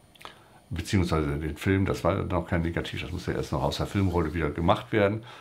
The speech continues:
aber den Film transportiere ich nicht weiter und mache mehrere Aufnahmen auf einem Stück von dem Film. Dadurch kann man dann halt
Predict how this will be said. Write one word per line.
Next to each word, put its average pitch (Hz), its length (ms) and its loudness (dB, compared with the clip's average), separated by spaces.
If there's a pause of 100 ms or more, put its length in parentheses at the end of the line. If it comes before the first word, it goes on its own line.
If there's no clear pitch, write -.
(100)
aber 85 180 0
den 90 200 2
Film 120 280 2
transportiere 110 600 0
ich - 220 -10
nicht 82 260 -6
weiter 135 600 4 (300)
und 90 160 -2
mache 107 260 6
mehrere 107 460 4
Aufnahmen 98 680 0
auf - 260 -4
einem 98 440 0
Stück - 320 -4
von 87 140 -2
dem 82 120 0
Film. 185 400 4 (420)
Dadurch 92 400 0
kann 92 140 4
man 92 100 2
dann 85 240 2
halt 85 400 0